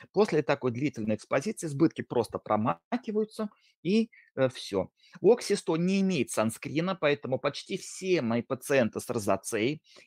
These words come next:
используют Перфект С, би би крем. Би би крем, да? Вот уж чему нельзя подвергать розацейную кожу, это инсоляции. Поэтому всегда усиливаем санскрин.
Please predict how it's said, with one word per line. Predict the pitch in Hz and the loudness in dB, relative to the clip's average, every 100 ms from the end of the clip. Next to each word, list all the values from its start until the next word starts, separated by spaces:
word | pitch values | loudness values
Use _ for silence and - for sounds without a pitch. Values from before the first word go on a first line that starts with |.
| - | -6
используют | 185 - - 185 202 180 196 196 - | -6 -6 4 6 6 4 2 2 0
Перфект | 175 156 - 170 175 - _ | -2 -2 -4 -2 -2 -2 _
С, | - - 160 101 - _ | -14 -2 2 2 2 _
би | 110 | -12
би | 120 139 | -6 -6
крем. | - 127 90 - _ _ - _ _ _ _ _ _ _ _ _ _ | 0 2 2 -4 _ _ -20 _ _ _ _ _ _ _ _ _ _
Би | 117 156 | -6 -2
би | 135 | -2
крем, | - 127 101 90 | -4 -4 -2 -4
да? | 104 143 202 _ _ - | -2 -2 -2 _ _ -10
Вот | 135 - | 0 2
уж | 151 - - | 2 -4 -14
чему | - 196 190 | -8 -2 0
нельзя | 160 160 156 151 | 0 0 2 2
подвергать | - 135 123 156 147 131 107 135 | 4 0 2 2 2 4 2 2
розацейную | 127 139 143 123 107 107 110 | 0 0 -2 -4 -4 -2 -4
кожу, | - 202 208 196 - | -2 0 0 -2 0
это | 151 180 - 180 - | 0 0 -4 -6 -4
инсоляции. | 160 214 196 - 175 175 110 113 127 131 - 85 80 _ _ - 131 - | -4 -4 -6 -2 0 0 0 0 0 -4 -14 -12 -12 _ _ -20 -20 -2
Поэтому | 127 139 147 147 | -2 0 -4 -6
всегда | - 120 107 185 | -10 -6 2 2
усиливаем | - 170 - - 113 117 131 139 135 | 2 -6 -6 -8 -4 -2 0 0 -2
санскрин. | - 123 123 - - - 175 151 90 | -2 -2 -2 -10 -20 -6 -2 -2 -4